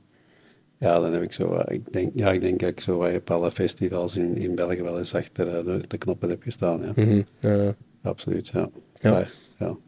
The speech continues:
Speaker 2: En uw, uw job toen, dat was echt de audio
Speaker 1: De front of house mix, zoals ze noemen, hè. Dus de, de, de mengtafel in het midden van de, de tent of van de weide.
Speaker 2: Ja.
Speaker 1: En die bedienen en, en eigenlijk de sound maken voor de band, hè.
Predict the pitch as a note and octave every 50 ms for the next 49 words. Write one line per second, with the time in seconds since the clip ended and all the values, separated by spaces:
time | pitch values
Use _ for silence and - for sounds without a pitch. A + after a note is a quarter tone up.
0 | _ _ _ _ - - B2+ A2 G#2+ G#2+ G#2+ - A#2 G#2 G2+ B2 B2+ B2 - -
1 | - - C#3 D3+ E3+ F#3 F3+ E3 - B2 A2+ A2 A2 A2 A#2+ B2 - - - -
2 | - - _ _ _ _ _ _ _ _ _ _ - C3 A2+ A2+ A#2 - B2+ B2+
3 | C3+ C3+ C3 C3 C3 B2+ C3 C3 C3 C3 C3 C3 - - - - G#2+ G2 F#2 G#2
4 | F#2+ - F#2 F2 F2 - - - F#2+ F2+ - - F#2+ F2+ - - F#2 E2+ F2+ F2+
5 | F2+ F2+ F2+ F2+ F#2+ F#2 F#2+ F2+ E2+ - G2+ F2+ F2 F2+ F2+ F2+ F2+ F2+ F#2 F2+
6 | - - F#2 F#2+ F#2 F#2 F2+ - G2+ F#2 F2+ F2+ F2+ F2+ G2+ G2+ F#2+ G2 F#2 F#2
7 | F#2 F#2 F#2 F2+ F2 - - - - - G2 - A2 G2 F#2+ F#2 - F2+ - -
8 | F2+ F2 F2 F2+ - - _ - - F#2 F2 F2+ F2+ F#2 F#2+ F#2+ F#2+ - _ -
9 | - - - A#2+ A#2 - _ _ _ _ - - F#2 F2+ F2+ F2+ G2+ F2+ F2 F#2
10 | F#2 G2+ G#2 G2 F#2 - - F#2+ F2+ F2 F2+ F2+ F2+ F2 E2+ E2+ F2 E2+ E2+ F2
11 | E2+ E2 E2+ - - D#2+ D#2+ E2 D#2 G#2 F#2+ F#2 F2+ - F2+ F2+ F2 E2+ E2 E2
12 | E2 E2+ F2+ - -